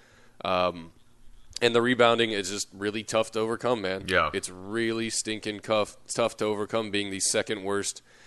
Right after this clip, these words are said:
Speaker 1: uh, rebounding team in basketball right now. But all that with a grain of salt, their two best players are out. <laughs>
Speaker 2: Yeah, and I think they'll probably pull it together. I don't, I don't know. I mean, I've always been intrigued by the room, the Boogie rumors for them, 'cause I just think that would work.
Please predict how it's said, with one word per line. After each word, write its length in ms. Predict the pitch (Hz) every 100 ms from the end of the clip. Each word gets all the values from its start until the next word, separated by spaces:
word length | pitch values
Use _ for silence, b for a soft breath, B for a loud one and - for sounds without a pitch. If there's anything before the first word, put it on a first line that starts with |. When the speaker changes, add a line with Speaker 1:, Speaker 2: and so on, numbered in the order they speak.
| b -
Speaker 1:
uh, 200 | 95 95 95
rebounding 460 | 101 98 95 98
team 200 | 87 98
in 80 | 92
basketball 520 | 98 101 - 87 82
right 200 | 82 80
now. 200 | 85 78 - -
But 220 | 104 92 - _ -
all 140 | - 123
that 140 | 123
with 100 | 117
a 40 | 113
grain 220 | 117 117
of 60 | 107
salt, 260 | 120 120
their 80 | 113
two 140 | 110
best 180 | 113 107
players 260 | 123 117 87
are 120 | 80
out. 120 | 82 -
<laughs> 60 | 113
Speaker 2:
Yeah, 380 | 117 113 110 104
and 180 | 120 120
I 100 | 131
think 200 | 143 113
they'll 140 | 113 104
probably 340 | 107 95 92
pull 200 | - 95
it 80 | 90
together. 400 | 80 92 87 90
I 100 | 101
don't, 100 | 92
I 80 | 104
don't 140 | 101
know. 120 | 90
I 40 | 90
mean, 220 | 92 92 - -
I've 160 | 107
always 260 | 123 131 104
been 140 | 107 107
intrigued 600 | 92 - 113 113 101 85
by 160 | 95
the 100 | 87
room, 360 | 87 98 98 82
the 100 | 87
Boogie 320 | 80 101 104
rumors 320 | 98 101 101
for 140 | - 98
them, 240 | 101 101
'cause 120 | 95 92
I 60 | 92
just 120 | -
think 140 | 98
that 120 | 98 90
would 80 | 85
work. 280 | 92 85